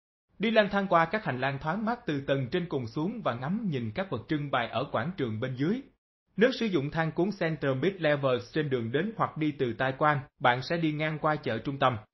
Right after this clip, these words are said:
một khu phức hợp bán lẻ nhiều tầng được mô phỏng lại từ chợ thực phẩm tươi sống những năm một chín ba không theo phong cách streamline màu đen và Bauhaus. Quý vị thân mến,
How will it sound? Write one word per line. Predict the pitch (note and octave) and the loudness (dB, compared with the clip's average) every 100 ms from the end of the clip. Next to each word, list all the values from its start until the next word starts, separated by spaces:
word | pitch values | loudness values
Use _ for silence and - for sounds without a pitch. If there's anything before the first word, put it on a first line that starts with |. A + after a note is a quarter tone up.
| - | 4
một | F#3+ G3 | 6 6
khu | A3+ | 4
phức | - | 4
hợp | F3+ D3+ | 4 6
bán | F3+ A3 | 6 6
lẻ | D#3+ F3+ | 4 4
nhiều | F3+ C#3+ | 4 6
tầng | D3+ C3+ | 4 4
được | C#3 C#3+ | 4 6
mô | G3 G#3 | 6 6
phỏng | C#3+ F3+ | 4 4
lại | D3+ C3+ C3+ | 4 4 2
từ | C#3 | 0
chợ | C3+ B2+ B2+ | 4 2 2
thực | C3+ | 2
phẩm | C3 E3 F#3+ | 4 4 6
tươi | F#3+ | 6
sống | F#3+ F3+ A#3 F#3 | 8 4 4 0
những | C3 | 0
năm | D#3 C3+ | 2 0
một | G#2+ | 0
chín | - F#3 | 0 2
ba | F#3 D3+ | 4 4
không | - F#3+ F#3 | 6 4 4
theo | F3 | 2
phong | E3+ D3+ | 2 0
cách | F#3+ | 0
streamline | - - D3 B2 C3 | 0 2 2 4 2
màu | B2 A#2+ | 4 4
đen | A#2+ C3+ C3 | 4 2 4
và | B2 | 4
Bauhaus. | A2+ B2+ A#2 G#2+ - - _ _ _ _ | 6 6 6 4 0 -16 _ _ _ _
Quý | A3 | -2
vị | A3 B2+ | 0 -2
thân | D#3 C#3+ | -2 -2
mến, | D3+ A3 | 0 0